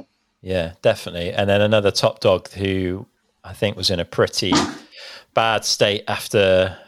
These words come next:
Andorra was Amaury Pierron. He had that huge crash where a tree basically stopped him dead. I saw him say he's kind of off his phone, doing everything he can to try and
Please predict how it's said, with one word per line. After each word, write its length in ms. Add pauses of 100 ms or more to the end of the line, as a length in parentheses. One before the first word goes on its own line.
(280)
Andorra 440
was 160
Amaury 340
Pierron. 380
He 60
had 140
that 160
huge 760
crash 600
where 220
a 40
tree 380
basically 420
stopped 340
him 260 (340)
dead. 280 (460)
I 60
saw 280
him 140
say 320
he's 160
kind 240
of 160 (160)
off 200
his 140
phone, 540
doing 200
everything 280
he 100
can 300
to 80
try 320
and 180